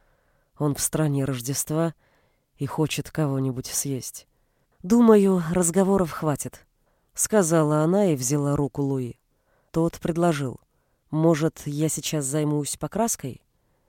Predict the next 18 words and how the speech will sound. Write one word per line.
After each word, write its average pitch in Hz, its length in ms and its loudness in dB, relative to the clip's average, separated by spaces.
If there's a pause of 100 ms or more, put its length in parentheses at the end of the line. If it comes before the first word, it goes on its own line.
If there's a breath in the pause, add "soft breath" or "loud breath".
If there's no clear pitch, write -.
(340)
Шугар-Крик, 226 840 4
штат - 360 0
Пенсильвания, 196 800 2
лето 175 520 0
две 156 200 -4
тысячи - 400 -6
первого. 120 480 -6 (560)
Бингу 262 380 4
было 247 260 6
пятьдесят 226 540 -2
три, 220 360 0
и 156 180 -2
он 185 240 2
не 190 100 4
надевал 185 420 2
противогаз 185 760 -2
пять 180 280 -4
лет, 160 360 -4